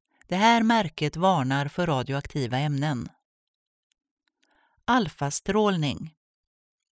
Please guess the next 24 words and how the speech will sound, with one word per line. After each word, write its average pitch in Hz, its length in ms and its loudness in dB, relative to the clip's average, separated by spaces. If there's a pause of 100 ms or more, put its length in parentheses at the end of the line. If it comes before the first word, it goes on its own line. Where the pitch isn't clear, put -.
(960)
Alfastrålning 240 1080 4
består 160 360 -2
av 156 80 0
partiklar 139 720 -4
som 170 200 -4
kallas 156 460 -2
alfapartiklar. 143 1200 -4 (560)
Varje 165 400 0
sådan 156 420 0
partikel 151 540 -2
består 151 340 -2
av 135 80 0
två 240 340 0
protoner 147 560 -2
och 160 100 -6
två 135 260 -2
neutroner. 135 840 -2 (500)
Alfapartiklarna 151 1080 -2
är 156 140 -2
alltså 127 280 -4
atomkärnor 160 880 -2
av 131 160 0
grundämnet 143 800 -2
helium. 175 680 -2